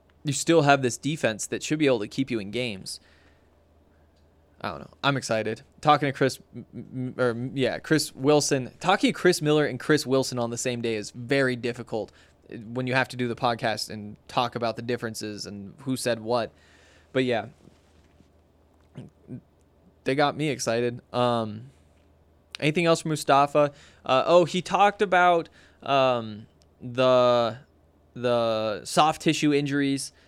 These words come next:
um, and, and I had asked Carl yesterday if, if he has any plans to try to, uh, stop those from happening,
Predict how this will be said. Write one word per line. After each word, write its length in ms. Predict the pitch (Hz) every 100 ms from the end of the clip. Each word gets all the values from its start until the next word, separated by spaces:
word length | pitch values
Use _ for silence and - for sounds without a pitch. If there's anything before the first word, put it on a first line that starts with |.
| _ _
um, 200 | - 113 -
and, 320 | 131 127 120
and 360 | 123 120 120 - _ _
I 160 | - 147
had 140 | 156
asked 220 | 139 135 -
Carl 280 | 147 131
yesterday 640 | 127 143 143 135 127 120 92
if, 200 | 117 -
if 140 | 117
he 140 | - 160
has 180 | 147 123
any 160 | 120
plans 340 | 113 123 117 -
to 40 |
try 380 | - 120 113 107 -
to, 320 | - 120 113
uh, 220 | 110 104 107 _ _ _ _ _ _ _ _ _ _ _ _ 90 71 -
stop 800 | 135 - - - - 120 123 - - _
those 360 | 127 127 123 -
from 180 | 120
happening, 580 | 117 120 147 127 107 110